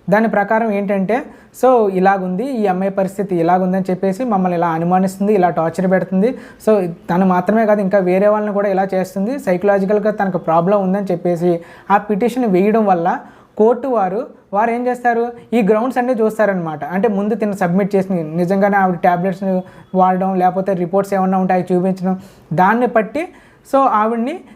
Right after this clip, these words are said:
సైకలాజికల్ డాక్టర్కి చూపించడం అనేది, లేకపోతే కౌన్సిలింగ్ పంపించడం అనేసి జరిగిందనమాట. కోర్టు వారు గవర్నమెంట్ వాళ్ళకి పంపిస్తారు, రిఫర్ చేస్తారనమాట. అప్పుడు గవర్నమెంట్ నుంచి వ-, రి-, రిపోర్ట్ అనేది ఒక సీక్రెట్ కానీ గో-, కోర్టుకు వెళ్తుంది.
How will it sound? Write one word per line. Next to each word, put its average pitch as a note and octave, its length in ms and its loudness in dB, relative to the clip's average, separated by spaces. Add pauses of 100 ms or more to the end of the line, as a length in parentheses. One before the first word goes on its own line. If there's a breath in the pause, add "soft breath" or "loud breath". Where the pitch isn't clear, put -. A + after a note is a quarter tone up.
(380 loud breath)
సైకలాజికల్ A#3 840 0
డాక్టర్కి G3 540 -2
చూపించడం G#3 360 -2
అనేది, G#3 280 -2
లేకపోతే G3+ 260 0
కౌన్సిలింగ్ G3+ 480 0
పంపించడం G3 440 0
అనేసి G3+ 480 0
జరిగిందనమాట. F3+ 760 0
కోర్టు A#3+ 320 0
వారు C4 200 0
గవర్నమెంట్ A3 480 -2
వాళ్ళకి A#3+ 300 -4
పంపిస్తారు, G#3 580 -4
రిఫర్ G#3 280 -2
చేస్తారనమాట. F#3 520 -2 (360 loud breath)
అప్పుడు G3 240 0
గవర్నమెంట్ G#3+ 560 0
నుంచి B3 240 -4
వ-, A3 260 -2
రి-, F#3 480 0
రిపోర్ట్ B3 340 -2
అనేది A#3+ 340 -2 (460 loud breath)
ఒక F#3+ 520 0
సీక్రెట్ A#3 340 0
కానీ A#3+ 220 -2
గో-, G#3+ 220 0
కోర్టుకు A#3 340 0
వెళ్తుంది. F3+ 440 -4